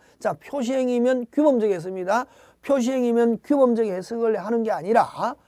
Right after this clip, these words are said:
자연적 해석, 안 경우는 자연적 해석을 하여야 한다는 거, 어, 여러분이 기억해 주시면 되겠습니다. 그래서 여기에서 오 번은 핵심 단어가 표시행위로부터 추단되는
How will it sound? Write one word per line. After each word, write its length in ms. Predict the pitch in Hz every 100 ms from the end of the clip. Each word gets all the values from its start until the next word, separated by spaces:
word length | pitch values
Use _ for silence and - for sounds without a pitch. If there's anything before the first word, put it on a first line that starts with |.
| _ _ _ _
자연적 520 | - 269 294 294 254
해석, 340 | 196 170 180 151 _
안 580 | - 220 254 254 247 240
경우는 580 | - 180 202 214 185 151
자연적 500 | - 202 240 247 226
해석을 460 | 190 165 160 220 240
하여야 460 | - 214 196 180 160
한다는 600 | 160 175 170 151 156 156
거, 440 | 139 156 220 277
어, 220 | 349 170 160
여러분이 560 | 160 175 175 170 160 _
기억해 500 | 175 170 - 175 170
주시면 360 | 175 214 190
되겠습니다. 420 | 160 165 156 185
그래서 260 | 175 202 180 - _ _ -
여기에서 340 | 262 262 180 196
오 220 | 190 208
번은 280 | 277 277 254
핵심 360 | 208 - 262
단어가 400 | 247 196 190 185 -
표시행위로부터 1500 | - 302 262 - 277 247 240 214 202 - - 208 208 202 202 _ _ _
추단되는 840 | - - 233 214 208 214 226 240